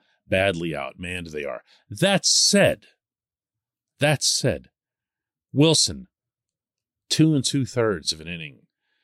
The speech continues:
six runs, eight hits. He does this against everyone. There was nothing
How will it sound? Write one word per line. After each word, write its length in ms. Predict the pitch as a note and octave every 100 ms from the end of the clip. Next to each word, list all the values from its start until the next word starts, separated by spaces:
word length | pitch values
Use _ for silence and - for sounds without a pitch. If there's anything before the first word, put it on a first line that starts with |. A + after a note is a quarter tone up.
| _ _ _
six 580 | - - - C3+ - G2+
runs, 540 | G2 D#2 B1 - - _ _ _ _ _ -
eight 280 | A2 G#2+
hits. 440 | - G2 - - - _ _ _ _
He 580 | - - A#2 B2+ C3 - - -
does 500 | A#2 B2 D3 D#3+ - - _
this 640 | F2 D2+ A#2+ C#3+ - - - _
against 800 | D2 C#2 - G#2 A2+ A#2+ - - - _ _ _ _ -
everyone. 760 | B2+ F2+ F2 D2+ C2+ B1+ - _ _ _ _ _ _ _ _ _ _
There 120 | - C2+
was 200 | - -
nothing 460 | B2 C#3+ C3 G2